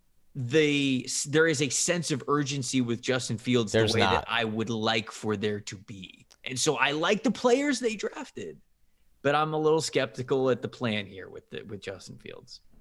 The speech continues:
Speaker 2: I, I don't know what more signs you wanna see. I'm not saying they don't like Justin Fields. It's not what I'm saying.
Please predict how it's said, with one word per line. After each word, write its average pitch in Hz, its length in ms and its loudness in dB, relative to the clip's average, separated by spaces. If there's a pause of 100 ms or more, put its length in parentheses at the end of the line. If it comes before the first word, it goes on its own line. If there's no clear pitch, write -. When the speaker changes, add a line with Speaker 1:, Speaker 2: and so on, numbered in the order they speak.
Speaker 2:
I, 71 120 2 (200)
I 151 40 6
don't 202 160 8
know 135 140 10
what 117 200 8
more 113 600 6 (600)
signs 117 580 6
you 117 100 6
wanna 104 240 4
see. 123 280 6
I'm 95 120 4
not 131 180 4
saying 123 220 4
they 113 100 4
don't 92 220 2
like 101 220 2
Justin 92 400 -2
Fields. 82 400 -4
It's - 120 -4
not 107 160 4
what 98 80 2
I'm 80 100 -4
saying. 90 440 -2